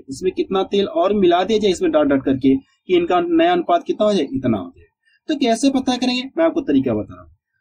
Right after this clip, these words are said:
तो सबसे पहले क्या करें, बीस बटा कितना कर लिए इसे, बीस, बीस बटा कितना कर लिए, आठ कर लिए। इसमें ये पूछा कितना तेल और मिला दे, तो हम लोग मान ले कितना मिला दिया, X liter मिला दे रहे हैं। ठीक है, X liter हम लोग तेल मिला दे रहे हैं। अब इसे solve करने पे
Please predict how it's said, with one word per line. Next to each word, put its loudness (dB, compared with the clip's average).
तो 0
सबसे 0
पहले 4
क्या 4
करें, 0
बीस 0
बटा -2
कितना -2
कर -2
लिए 0
इसे, 0
बीस, -2
बीस 2
बटा -2
कितना -2
कर 0
लिए, 0
आठ -2
कर -12
लिए। -12
इसमें 4
ये 6
पूछा 2
कितना 0
तेल 0
और 4
मिला 4
दे, 4
तो -12
हम -2
लोग 2
मान 2
ले 0
कितना -2
मिला 2
दिया, 0
X -8
liter 0
मिला 4
दे -4
रहे -6
हैं। -20
ठीक -2
है, -6
X -6
liter 0
हम 4
लोग 0
तेल 0
मिला 2
दे -10
रहे -20
हैं। -20
अब 2
इसे 4
solve 2
करने 2
पे -2